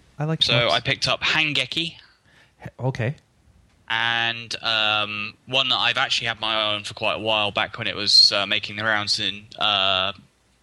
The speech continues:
Speaker 2: at Comiket, was Revolver three sixty Reactor. Um, which is a fairly standard sort of bullet hellish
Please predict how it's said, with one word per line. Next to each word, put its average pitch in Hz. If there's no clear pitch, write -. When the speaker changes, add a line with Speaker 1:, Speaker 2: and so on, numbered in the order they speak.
Speaker 2:
at -
Comiket, 110
was 113
Revolver 117
three 113
sixty -
Reactor. 104
Um, 95
which 107
is 101
a -
fairly 156
standard 117
sort 107
of 101
bullet 107
hellish -